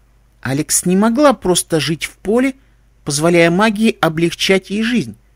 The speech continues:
пусть даже и очень хотелось. Осталось максимум пара недель, а потом свобода.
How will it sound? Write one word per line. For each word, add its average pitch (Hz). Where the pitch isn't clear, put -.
пусть 135
даже 165
и 170
очень 143
хотелось. -
Осталось 143
максимум 127
пара 131
недель, 123
а 98
потом 139
свобода. 117